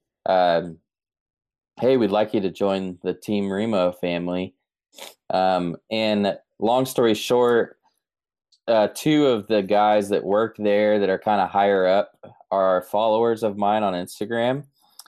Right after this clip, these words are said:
And I didn't know this at the time. They just follow me on their personal accounts. And they had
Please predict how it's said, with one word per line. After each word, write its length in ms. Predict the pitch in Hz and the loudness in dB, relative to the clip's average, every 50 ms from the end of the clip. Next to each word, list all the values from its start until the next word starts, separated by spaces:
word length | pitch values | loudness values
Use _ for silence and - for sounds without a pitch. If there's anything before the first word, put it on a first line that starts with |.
| _ _ - | _ _ -8
And 180 | - 98 98 87 | -4 -2 0 2
I 140 | 98 113 120 | 2 2 2
didn't 220 | 135 120 95 90 | 2 0 0 0
know 180 | 101 104 110 110 | 2 2 4 4
this 220 | 110 107 104 - | 2 2 0 0
at 120 | 98 - | -4 -4
the 60 | - 82 | -4 -6
time. 400 | - 95 90 87 87 87 87 87 | -2 0 0 2 2 0 0 0
They 140 | 98 104 | -2 -2
just 220 | 101 110 104 - - | 0 -2 -4 -4 -2
follow 260 | 101 101 101 101 101 | -2 0 0 0 0
me 120 | 101 98 | -2 -2
on 100 | 95 90 | -4 -4
their 120 | 87 85 - _ | -6 -8 -10 _
personal 400 | - 95 95 - - 95 87 87 | -4 -4 -4 -4 -4 -4 -4 -4
accounts. 680 | 80 - - 87 85 85 82 82 - - - - - _ _ _ _ _ _ _ _ _ _ _ _ _ _ - | -4 -6 -6 -4 -4 -4 -4 -6 -10 -14 -20 -20 -20 _ _ _ _ _ _ _ _ _ _ _ _ _ _ -8
And 580 | 92 98 104 104 101 98 92 92 90 87 85 - _ _ _ _ _ _ _ _ _ _ _ - _ _ _ - | -4 -2 0 0 2 2 0 0 -2 -6 -10 -14 _ _ _ _ _ _ _ _ _ _ _ -20 _ _ _ -6
they 120 | 107 123 123 | -2 0 2
had 80 | 117 | 2